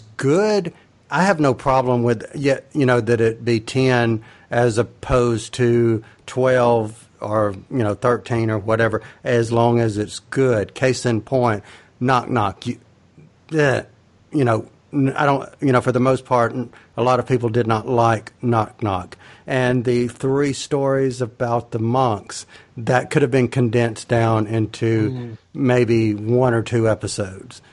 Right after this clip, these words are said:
Speaker 1: So, y-, y-, you know, some of those shows that we didn't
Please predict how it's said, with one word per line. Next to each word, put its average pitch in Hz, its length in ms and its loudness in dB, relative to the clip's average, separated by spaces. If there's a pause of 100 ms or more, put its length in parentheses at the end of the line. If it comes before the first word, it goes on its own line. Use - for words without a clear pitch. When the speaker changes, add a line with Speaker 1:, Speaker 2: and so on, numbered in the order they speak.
Speaker 1:
So, 135 500 0 (280)
y-, 151 180 -4 (160)
y-, 151 240 -4 (460)
you 151 160 0
know, 143 120 4
some 170 280 2
of 160 80 0
those 151 240 2
shows 139 480 0
that 123 200 0
we 127 140 0
didn't 127 680 -2